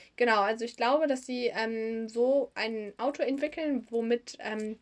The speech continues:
beide Fahrer gut klarkommen können, wenn sie alles auf die Strecke bringen und damit dann auch um Top drei der Weltmeisterschaft mit, äh, fighten können.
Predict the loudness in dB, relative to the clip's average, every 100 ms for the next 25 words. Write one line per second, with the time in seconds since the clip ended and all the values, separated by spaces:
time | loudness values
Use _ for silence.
0 | -2 2 2 2 -2 -4 -6 -8 -8 -8
1 | -8 -10 -10 -8 -4 -2 -2 -4 _ _
2 | _ -2 -2 -2 -4 0 0 0 -2 -2
3 | -4 -8 -8 -8 -8 -8 -4 -2 -2 0
4 | 0 -2 -6 -14 -14 -8 -2 4 6 4
5 | 2 0 0 -2 0 0 0 -4 -4 -8
6 | -4 0 2 2 2 4 2 0 -8 -8
7 | -10 -8 -8 -8 -12 -12 -8 -2 0 -2
8 | -6 _ _ -4 -2 -2 -4 -6 -2 -4